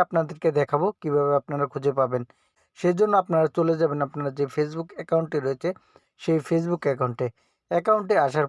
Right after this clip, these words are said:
পর এইখানে আপনারা উপরে প্রোফাইল বা থ্রি ডট অপশন দেখতে পাচ্ছেন, এখানে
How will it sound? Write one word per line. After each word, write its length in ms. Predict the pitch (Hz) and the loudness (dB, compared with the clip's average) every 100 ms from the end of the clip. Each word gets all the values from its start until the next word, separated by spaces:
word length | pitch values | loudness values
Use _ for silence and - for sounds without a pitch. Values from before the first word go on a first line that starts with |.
| - | 0
পর 120 | 143 - 180 | -2 0 0
এইখানে 280 | 156 190 190 | 2 2 2
আপনারা 220 | 175 147 143 | 0 0 0
উপরে 220 | 147 156 190 _ _ _ - | 2 0 0 _ _ _ -4
প্রোফাইল 340 | 180 175 180 202 | 2 2 2 2
বা 80 | 175 165 | 0 0
থ্রি 180 | - 160 156 | 0 -2 0
ডট 140 | 165 160 | 0 0
অপশন 200 | 135 156 143 | 0 -2 -2
দেখতে 180 | 135 139 | -4 -4
পাচ্ছেন, 280 | 139 - 202 - _ _ 160 | -4 -2 -4 -6 _ _ -6
এখানে 280 | 156 175 | 0 2